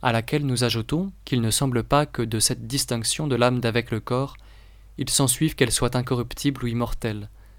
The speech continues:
car qui sait si sa nature n'est point limitée selon la durée de la vie corporelle, et si Dieu n'a point tellement mesuré ses forces et son existence, qu'elles finissent avec le corps ?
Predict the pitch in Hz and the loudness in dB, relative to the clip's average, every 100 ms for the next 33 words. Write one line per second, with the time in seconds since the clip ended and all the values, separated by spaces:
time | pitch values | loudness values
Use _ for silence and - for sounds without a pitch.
0 | - - - - - - 117 - 143 - | -20 -20 -20 -20 -4 2 2 0 -2 0
1 | 151 - - 120 113 - 143 123 113 123 | 0 0 0 0 0 -2 0 -2 -2 -2
2 | 120 120 113 123 131 - 117 110 101 101 | 0 0 0 2 2 2 0 -2 -2 -4
3 | - 117 123 113 113 113 - 120 - 113 | -4 -2 -2 0 -2 -4 -4 -4 -2 -2
4 | 123 139 123 - - - - - - 135 | -2 -4 -8 -14 -20 -20 -20 -20 -4 2
5 | - 131 113 151 139 117 135 120 143 135 | 2 2 2 2 2 0 0 0 0 2
6 | 147 135 120 135 139 127 113 - 160 - | 2 2 4 4 2 2 -2 0 0 0
7 | 135 - 113 110 110 107 147 156 143 - | -2 -2 -4 -2 -4 -4 -4 -4 -2 -4
8 | - - - - - - 131 123 127 117 | -8 -20 -20 -20 -20 -2 0 2 0 0
9 | 113 117 110 - 110 - 104 104 - | 0 0 -2 -4 -6 -4 -6 -8 -14